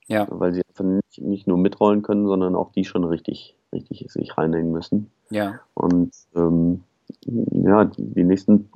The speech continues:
Speaker 2: vierte, fünfte Etappe ist immer so eine leichte Bergankunft.
Speaker 1: Mhm.
Speaker 2: Ähm, und das ist ja auch ge-, auch gefähr-, das ist wiederum gefährlich für die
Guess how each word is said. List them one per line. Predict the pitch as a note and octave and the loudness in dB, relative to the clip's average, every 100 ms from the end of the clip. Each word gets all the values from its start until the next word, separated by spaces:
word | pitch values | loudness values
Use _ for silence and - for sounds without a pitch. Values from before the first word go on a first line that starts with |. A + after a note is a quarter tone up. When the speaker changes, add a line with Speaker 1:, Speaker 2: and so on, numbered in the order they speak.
| - G2+ | -6 -6
Speaker 2:
vierte, | - A#2 - | 4 2 2
fünfte | - G#2+ - | -4 -2 4
Etappe | G#2 A2+ A2 G#2+ | 4 4 2 2
ist | - | 2
immer | - C#3 | 0 2
so | A#2+ | 2
eine | A#2+ | 2
leichte | A#2+ C3 D#3 F3 - - | 0 -2 -2 -6 2 4
Bergankunft. | B2 C3+ C3+ D#2+ - A2+ C#3 _ - - | 6 6 4 0 0 -4 -4 _ -20 -10
Speaker 1:
Mhm. | G2+ F#2+ F#2+ | -6 -2 2
Speaker 2:
Ähm, | G#2 G2+ G2+ | 4 4 2
und | - F#2+ | 0 0
das | A#2+ B2+ | 2 0
ist | B2 | 4
ja | A2+ | 4
auch | A2+ | 4
ge-, | - - | -4 2
auch | F#2 A2 | 2 2
gefähr-, | G#2 - G#2+ F2 | -6 2 2 2
das | G#2+ - | -2 -2
ist | |
wiederum | A#2 A2+ A2 | -2 0 0
gefährlich | A2 G#2+ - G#2+ | -2 0 -2 -2
für | - G#2 | -6 -4
die | G#2 | -4